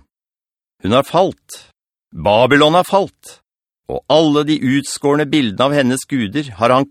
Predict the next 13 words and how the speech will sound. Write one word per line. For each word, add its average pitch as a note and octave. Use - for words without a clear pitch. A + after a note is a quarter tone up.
knust B2+
og B2+
kastet -
til C#3
jorden.» D3+
Å, A2+
mine G2
treskede, -
og D2+
sønn B2
av B2
min C3
treskeplass! -